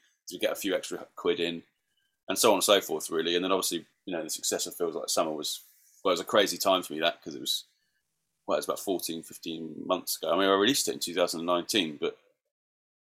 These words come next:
you know, fourteen, fifteen months ago, in the s-, space of seventy-two hours, um, Feels Like Summer, you know, was a global phenomena in terms of its virality. And I actually lost, lost, um, sadly lost my father in those three days.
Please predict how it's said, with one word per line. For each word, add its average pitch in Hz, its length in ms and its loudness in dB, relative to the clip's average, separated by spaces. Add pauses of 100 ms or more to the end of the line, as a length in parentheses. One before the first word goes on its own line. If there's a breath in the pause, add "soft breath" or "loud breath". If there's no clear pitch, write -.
you 85 80 -4
know, 78 40 -4
fourteen, 92 320 -4
fifteen 87 300 -8
months 87 240 -2
ago, 78 180 0
in 80 140 -2
the 85 40 -8
s-, - 280 -6
space 95 340 2
of 82 60 -4
seventy-two 82 720 -2
hours, 82 480 2 (760)
um, 80 320 -2 (120)
Feels 92 200 -4
Like 85 120 0
Summer, 82 360 2 (500)
you 87 80 -6
know, 76 220 -2
was 87 160 -4
a 82 40 -6
global 82 340 2
phenomena 80 560 0 (140)
in 87 140 -12
terms 80 220 -4
of 78 140 -10 (280)
its - 240 -6
virality. 82 680 2 (400)
And 87 100 0
I 90 40 4
actually 87 180 0
lost, - 280 -2
lost, 82 460 -4
um, 85 220 -6
sadly 90 320 4
lost 85 180 -2
my 92 80 -2
father 95 400 2
in 98 200 -6
those 95 220 -4
three 95 140 -4
days. 104 320 2